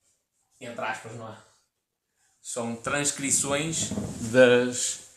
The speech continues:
das palestras de, de, de uns seminários, umas cenas assim.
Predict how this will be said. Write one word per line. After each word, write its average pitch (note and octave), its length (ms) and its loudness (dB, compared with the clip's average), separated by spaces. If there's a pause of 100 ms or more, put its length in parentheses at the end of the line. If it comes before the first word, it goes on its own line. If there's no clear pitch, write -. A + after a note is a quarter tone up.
(320)
das A#2 140 -2
palestras A#2+ 800 2
de, A#2+ 260 -8
de, A2+ 340 -2
de F3+ 100 -8
uns G3 140 2
seminários, A2 500 2
umas G#2+ 160 0
cenas A2 260 0
assim. G#2 260 -2